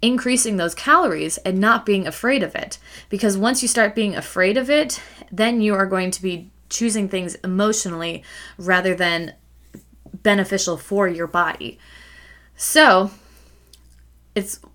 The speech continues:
one, just working through and dealing with cravings and understanding why your body is reacting this way and why you are under eating and why are you doing that.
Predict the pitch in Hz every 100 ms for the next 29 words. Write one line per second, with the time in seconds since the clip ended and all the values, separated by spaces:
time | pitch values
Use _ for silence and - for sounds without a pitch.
0 | _ 202 220 262 226 202 196 - 220 202
1 | 247 262 214 196 240 214 190 185 220 226
2 | 190 180 - 208 190 170 - 196 190 202
3 | 190 180 175 190 190 190 185 180 175 185
4 | 214 214 180 165 180 165 165 175 170 190
5 | 214 208 175 170 170 165 170 170 170 170
6 | 165 - - - 175 190 208 208 190 190
7 | 214 220 170 185 196 -